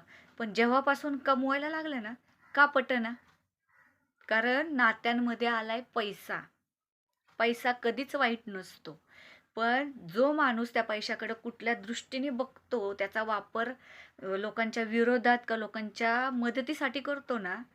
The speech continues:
किंवा स्वतःच्या भल्यासाठी करतो ना, हे महत्त्वाचं. तुमचं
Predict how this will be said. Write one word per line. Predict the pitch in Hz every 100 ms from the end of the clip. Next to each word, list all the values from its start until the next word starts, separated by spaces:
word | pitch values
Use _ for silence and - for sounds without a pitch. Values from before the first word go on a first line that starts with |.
| _ _ _ -
किंवा | 226 233
स्वतःच्या | - 247 247 247 - 277 302 349 -
भल्यासाठी | 240 233 277 277 277
करतो | 269 254 240
ना, | 190 196 240 _ _ _
हे | - 240
महत्त्वाचं. | 247 220 175 160 - 151 _ _ _ _ _ _ _ _ _ _
तुमचं | 196 180 190